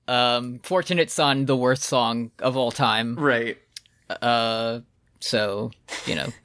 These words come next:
Speaker 1: <laughs> just remember that.
Speaker 2: So help me
Speaker 1: Um,
Speaker 2: if you play American Pie at this fucking barbecue.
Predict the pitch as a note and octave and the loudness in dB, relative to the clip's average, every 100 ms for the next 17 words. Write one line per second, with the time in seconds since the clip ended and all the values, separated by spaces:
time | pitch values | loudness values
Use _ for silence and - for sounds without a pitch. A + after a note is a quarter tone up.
0 | - _ _ _ C#3 - G#2+ F#2+ B1+ E2+ | -20 _ _ _ 0 0 -2 -4 -6 -8
1 | - _ _ - - - - - - _ | -8 _ _ -20 -16 -16 -16 -20 -20 _
2 | _ - - - - - D#3 C#3+ D3 C#3+ | _ -18 -16 -14 -8 -2 0 2 0 0
3 | C#3 C#3+ C#3 C3+ D3+ C3+ A#2+ A#2+ A#2+ A2+ | -2 -2 -4 -2 -2 0 -2 -2 -4 -4
4 | B2 A2+ A2 A2+ - A2+ B2 A2+ A2+ A2+ | -2 -2 -4 -6 -4 -4 -2 0 0 -2
5 | A2+ A2+ A#2 | -4 -4 -4